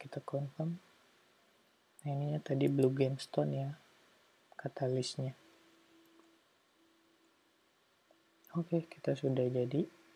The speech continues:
mage test solution number tiga.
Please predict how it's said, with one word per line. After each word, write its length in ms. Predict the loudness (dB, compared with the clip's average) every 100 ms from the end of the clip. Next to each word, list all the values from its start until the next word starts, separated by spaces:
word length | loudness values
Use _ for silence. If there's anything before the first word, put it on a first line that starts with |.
| -20 _ _ _ _ _ _ _ _ _ _ _ _ _ _ -20 -6
mage 240 | -2 0 0 0
test 320 | 0 0 -2 -2
solution 560 | -2 0 0 0 0
number 400 | -2 0 -2 -4 -8 -16 -20 _ _
tiga. 240 | 0 0